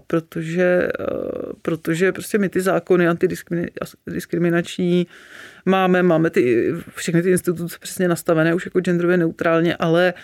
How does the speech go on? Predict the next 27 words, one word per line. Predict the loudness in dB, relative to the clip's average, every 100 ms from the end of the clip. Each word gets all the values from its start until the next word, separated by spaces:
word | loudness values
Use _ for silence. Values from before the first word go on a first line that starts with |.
| -20 _ -4
když, | 0 2 2 -2 -2 2
eh, | 4 4 2
potom | 0 0 2 4
dojde | 4 4
na | 2
věc, | 2 2 2 -2 -8
tak, | -4 -4 -4 -2
eh, | 2 4 4 2
se | -2 -4
to | -4
stejně | -4 -4 -4
jako | -8 0 0 0
nevymáhá, | -2 0 0 0 0 -2 -2
neaplikuje, | -4 -4 -4 0 0 2
žádné | 0 0 0
žaloby | 2 0 2 -2
se | -2 -4
jako | -4 -2 -2 -2 -6 -10
ne-, | -8 -4 -4 -4
nedávají | -4 -2 0 2 2 2 0 -4
a |
pokud | -4 -6 -4
ano, | -4 -4
tak | -4 -4
nejsou | -4 -4
úspěšné. | -6 -6 -4 -4 -4 -8 -10
Takže, | -12 -12 -2 0